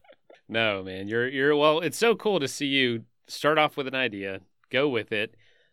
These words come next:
build on it. I mean, you've got a family, you've got three kids, um, a wife, a full-time career, uh,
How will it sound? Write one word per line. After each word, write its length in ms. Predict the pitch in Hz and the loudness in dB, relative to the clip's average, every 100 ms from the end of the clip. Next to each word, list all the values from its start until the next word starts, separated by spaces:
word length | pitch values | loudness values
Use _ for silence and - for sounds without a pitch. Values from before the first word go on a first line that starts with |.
| _ _ | _ _
build 200 | 127 156 | -2 -2
on 200 | 117 104 | -2 -4
it. 80 | 110 | -2
I 120 | 120 | 0
mean, 140 | 117 123 | 0 -2
you've 140 | 139 | -2
got 280 | 139 123 123 | 4 4 2
a 80 | 131 | -4
family, 500 | - 113 110 117 127 | -2 0 0 -2 -2
you've 140 | 120 | -2
got 220 | 120 113 | -2 -4
three 300 | - 95 117 | -6 -6 -6
kids, 580 | 110 107 98 110 110 - _ _ _ _ _ - | -6 -4 -4 -6 -12 -16 _ _ _ _ _ -12
um, 380 | 104 92 90 90 - | -8 -8 -10 -14 -6
a 40 | |
wife, 320 | 104 113 117 | 0 2 0
a 60 | 101 | -4
full-time 440 | - 107 123 110 | -8 -4 -2 -4
career, 640 | 107 - 107 104 101 104 107 _ _ _ _ _ | -6 -6 -4 -2 -4 -4 -8 _ _ _ _ _
uh, 400 | 95 95 92 90 | -8 -4 -2 -4